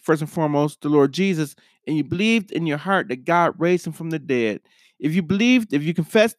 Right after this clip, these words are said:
and believed that, that means you are saved and you have a new relationship with Jesus Christ, the best decision that you can make in your life. If you need prayer, you can contact me.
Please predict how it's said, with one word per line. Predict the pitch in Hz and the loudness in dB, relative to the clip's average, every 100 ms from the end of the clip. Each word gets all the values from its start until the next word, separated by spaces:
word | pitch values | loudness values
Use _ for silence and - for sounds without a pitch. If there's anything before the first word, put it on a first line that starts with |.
| - | -4
and | 175 | -2
believed | 165 196 190 151 | 0 -2 0 2
that, | 160 - _ _ _ _ | 0 0 _ _ _ _
that | 151 175 | -4 -2
means | 185 165 | -2 -2
you | 165 160 | 0 2
are | 160 | 2
saved | - - 147 123 113 - _ _ _ | 0 2 4 4 4 0 _ _ _
and | - | -2
you | 143 160 165 | 0 2 2
have | 160 151 | 4 2
a | 135 | 0
new | 139 175 202 | 4 4 6
relationship | 175 175 165 - 180 - | 4 2 0 0 0 0
with | 147 156 127 | 0 0 0
Jesus | 165 165 156 | -4 -2 -4
Christ, | - 165 127 117 - _ _ _ _ _ _ - | -6 0 0 0 -6 _ _ _ _ _ _ -6
the | 127 | -6
best | 120 165 180 - | 0 2 2 0
decision | 165 180 170 156 | -2 -2 -2 -2
that | 147 | -2
you | 175 | -4
can | 160 151 | -4 0
make | 147 - _ _ _ _ | 0 0 _ _ _ _
in | 143 156 151 | 0 0 0
your | 147 135 | -2 -2
life. | 127 110 98 - _ _ _ _ _ _ _ _ _ _ _ _ _ _ _ _ _ _ _ _ _ _ _ _ | -4 -6 -10 -14 _ _ _ _ _ _ _ _ _ _ _ _ _ _ _ _ _ _ _ _ _ _ _ _
If | - 147 | -6 -2
you | 202 | 0
need | 220 214 | 0 0
prayer, | - 226 208 165 135 139 _ _ _ _ _ _ _ _ _ | 2 4 6 4 2 -2 _ _ _ _ _ _ _ _ _
you | - | -4
can | 165 151 | -4 -4
contact | - 196 196 175 117 | 0 0 2 0 0
me. | 90 120 117 | 0 -2 -4